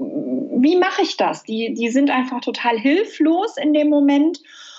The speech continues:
Und sie wissen, sie wollen was ändern, aber sie wissen nicht, wo sie anfangen sollen. Und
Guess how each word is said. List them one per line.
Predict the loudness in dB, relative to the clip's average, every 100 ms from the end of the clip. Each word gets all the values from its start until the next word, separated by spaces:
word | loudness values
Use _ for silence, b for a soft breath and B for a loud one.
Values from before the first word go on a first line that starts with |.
| B B -2
Und | 0 2
sie | 0 0
wissen, | 0 0
sie | 0 -2
wollen | -2 0 -2
was | -2
ändern, | 0 2 4 4 0 -2
aber | 0 0 0 -4
sie | -4
wissen | -6 -4 -2
nicht, | 0 -2 -6 -10
wo | -8 0 0
sie | 0 0
anfangen | -2 -4 -6 -6 -4
sollen. | -2 -2 -2 -4
Und | -4 -4 -6